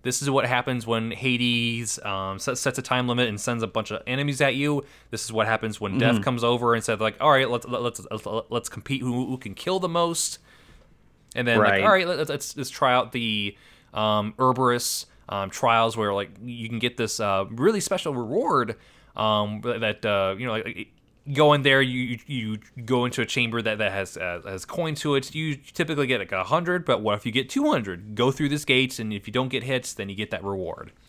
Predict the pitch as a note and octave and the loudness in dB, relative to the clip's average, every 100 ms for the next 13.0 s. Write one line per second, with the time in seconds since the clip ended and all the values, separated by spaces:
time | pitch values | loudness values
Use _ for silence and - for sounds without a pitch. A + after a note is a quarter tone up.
0 | _ _ - - - A2 A2+ G#2+ G3+ A#2+ | _ _ -20 -20 -6 0 0 2 4 6
1 | G2+ D3+ C3+ A#2 A#2 - G#2 F#2+ G#2 F#2 | 6 4 2 0 -2 0 2 2 -2 -4
2 | F#2 G#2 C3 C#3 - - D#3 C3+ D#3+ D#3 | -6 -4 -2 -2 -4 -6 -4 -2 -2 0
3 | D#3+ F#3 F#3+ C#3+ C#3+ C#3+ B2 C#3 - C3+ | 2 4 4 4 4 4 0 -4 -6 -6
4 | C3 B2+ B2 A#2+ A#2+ A2+ A2 A2 - D3+ | -6 -4 0 4 4 2 2 -2 2 4
5 | B2 A2+ B2 - - - D3 - F3 E3 | 4 0 -6 -6 -2 0 0 0 -2 0
6 | F#3+ D3 B2 B2 - - - - _ - | 0 4 6 6 2 -6 -20 -20 _ 0
7 | G#2+ G#2+ G#2+ A2+ B2 C3 C3+ B2 D3 E3 | 4 4 2 -2 -8 -2 0 4 4 6
8 | D3 D3 C#3 C3+ C3 - B2+ B2 - - | 6 4 6 4 4 4 4 4 2 2
9 | B2 A#2+ - A2+ A2 A2 B2 B2+ B2+ C#3 | 4 2 2 4 4 2 -2 2 2 4
10 | B2 A2+ A2 C3 B2+ A#2+ B2 - B2 A2+ | 2 2 0 -2 -4 2 2 2 -4 2
11 | C3 C#3+ C3+ - B2 A#2 A2+ G2 F#2+ F#2+ | 2 2 -2 0 2 2 -2 -4 -4 -6
12 | F#2+ - A#2 A2 A2+ G#2 A#2+ A2+ G2+ F#2+ | -8 -4 -2 0 -4 0 4 4 4 -2